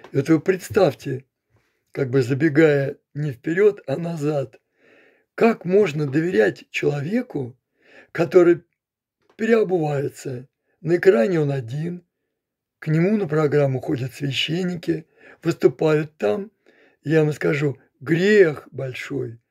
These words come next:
выступать у Малахова священником, что бы они там ни говорили. И я посмотрел, что там творилось на этой вечеринке.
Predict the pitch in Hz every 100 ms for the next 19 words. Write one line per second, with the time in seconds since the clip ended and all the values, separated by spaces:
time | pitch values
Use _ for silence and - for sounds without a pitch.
0 | _ _ _ 135 135 - 139 147 131 -
1 | _ _ _ 156 143 147 165 190 143 135
2 | - 160 185 - 139 123 120 117 139 143
3 | 143 _ _ _ _ _ - 175 175 185
4 | 190 - 156 139 _ _ _ _ 147 151
5 | 147 160 151 131 127 127 135 _ _ _
6 | _ _ _ _ _ _ _ - 160 180
7 | 190 165 - - 139 165 180 190 196 175
8 | 127 - _ - - 160 175 156 143 165
9 | 180 202 147 - 160 147 147 139 - 156
10 | 202 208 - 127 113